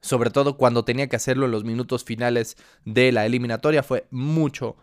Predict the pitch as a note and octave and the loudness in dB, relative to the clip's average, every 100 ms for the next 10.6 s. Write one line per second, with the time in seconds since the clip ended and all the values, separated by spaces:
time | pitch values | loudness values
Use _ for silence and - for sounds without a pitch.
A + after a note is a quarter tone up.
0 | _ A2+ A2 C3 C3+ - _ - B2 D3 | _ -10 0 0 0 -4 _ -8 0 4
1 | E3 C#3 A#2+ A2 F#2 D#2+ - - B2+ E3 | 4 4 0 -2 -4 -6 -10 -6 0 2
2 | D#3 C3+ D#3 D#3+ C#3+ C3+ - G3+ D#3 C3 | 4 6 6 6 2 0 2 4 4 4
3 | D#3+ G3+ E3+ C3 D3+ E3 D3 B2+ C#3 G3 | 2 2 2 2 2 2 0 2 2 2
4 | D3 B2 C3 E3 G3 E3+ C#3+ A#2+ B2+ F#3+ | 0 0 0 4 4 2 0 0 4 4
5 | B2 C3 D3+ F3+ G3+ F3 F#3+ F#3+ F#3+ F#3 | 4 2 0 0 -2 -2 -2 0 0 0
6 | F3 E3+ F3 F3 E3 D3 - B2+ A#2+ B2+ | 0 0 0 2 2 2 0 -2 -6 -4
7 | B2+ - E3+ F#3 F3+ _ _ - B2 C3 | -4 0 0 0 -4 _ _ 0 4 6
8 | B2+ C3 D3 D#3 D#3 D3 D3 C3 D3 D#3+ | 4 2 4 4 4 -4 -6 -2 0 0
9 | D#3 _ _ _ - C3 D3 E3+ D#3 C3+ | -2 _ _ _ -10 0 4 6 4 2
10 | C3 B2 D#3+ D#3+ D#3 | 0 6 6 6 2